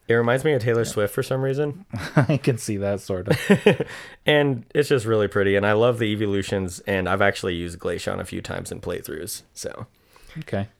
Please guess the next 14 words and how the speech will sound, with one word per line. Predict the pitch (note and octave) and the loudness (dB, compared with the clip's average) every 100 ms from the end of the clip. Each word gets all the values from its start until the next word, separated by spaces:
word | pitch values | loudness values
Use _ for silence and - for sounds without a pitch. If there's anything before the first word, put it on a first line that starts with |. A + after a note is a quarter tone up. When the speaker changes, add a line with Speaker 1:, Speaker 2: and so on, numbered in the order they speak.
| _ | _
Speaker 1:
Yep. | F3 - - _ _ _ _ _ _ _ _ _ - E2+ | -2 -2 -10 _ _ _ _ _ _ _ _ _ -14 -8
Speaker 2:
All | F2+ | -4
right. | F#2+ C3+ C3 | 0 -2 -2
Speaker 1:
Short | A#2 G#2+ | 0 0
and | F#2 | -2
sweet. | G#2 A2 - - - _ | -4 -4 -6 -20 -20 _
Uh, | C3 B2 A2+ | 2 4 2
Steel | - - F3+ C#3+ | -2 -2 2 2
type. | - F#2+ E2 - - - | 0 -6 -8 -14 -20 -6
Speaker 2:
All | G2+ | -2
right. | B2+ A#2 - G#2 | 0 0 -4 -4
This | A#2 - | -4 0
one, | A#2 A2+ A2+ | 0 2 2
um, | A2 G#2 G#2 G2 G2+ G2 | 2 2 2 0 -2 -6